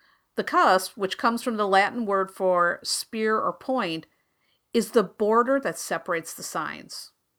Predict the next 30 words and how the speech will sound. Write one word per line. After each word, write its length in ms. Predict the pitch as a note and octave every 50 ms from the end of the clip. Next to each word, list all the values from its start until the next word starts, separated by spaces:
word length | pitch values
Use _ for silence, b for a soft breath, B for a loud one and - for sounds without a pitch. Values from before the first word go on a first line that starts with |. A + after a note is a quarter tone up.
| _ _ _ _ _ _ _ _ _ -
Remember, 640 | A3+ A#3 B3 D4+ F4 F4+ - E3+ D#3 D3 D#3 b b b b b b b -
in 120 | A#3+ B3
the 100 | B3 B3
zodiac, 640 | G#3 G#3 A3 A#3 B3+ C4 A3+ F3+ E3+ E3 E3 E3 -
each 280 | F#3+ G#3+ A#3 A#3+ - -
sign 320 | - B3+ G#3+ G#3+ A3+ A#3+
and 120 | C4+ C4+
house 320 | A3+ G3 E3 D#3+ D#3+ - -
is 100 | F#3+ -
divided 380 | - F#3+ F#3 E3+ D#3+ E3 F3
by 100 | - F#3
thirty 320 | F3+ F#3 F3 D#3+ D#3 D#3+ D#3+
degrees. 760 | D#3+ E3+ - A3+ C4+ C#4+ A3+ D3+ A#2 - - - - - _ _ _ _ _ _ _ _ _ _ _ _ _ _ -
If 160 | - F#3 -
you're 200 | A3 C4+ D#4 D#4
born 260 | - C4 C#4 D4+ D4+
on 120 | D4 B3+ G#3
the 80 | F#3+
cusp, 560 | F#3+ - D#4 D#4 C#4 G3 D#3+ D#3+ - - _ - -
you're 180 | A3+ G#3 A3
either 460 | - - C4 C4+ C4+ B3 A#3 A3+ A3+ - _ _ -
twenty-nine 640 | - - - C#4+ C#4 C#4 C4+ B3 A3+ A3 A3 A3+ A3
degrees 480 | G#3+ G3+ G#3 G#3 G3 G3 F#3+ F#3+ - G3+
one 240 | G#3 A#3 C#4 C#4+
sign 500 | C4+ - A3 F3 E3 D#3+ D#3+ E3 E3+ F#3 - b b b b b b _ _ _ _ -
or 380 | C#4 D4+ D4+ C4 G#3+ G3 F#3+
zero 340 | F3 G3 G#3 G#3+ A3 A3+ A3+
degrees 460 | G#3+ A#3 F#3+ F#3+ F3+ E3+ E3+ E3 -
the 160 | - F#3+ F3
other. 400 | D#3+ D3+ D#3 - - - - -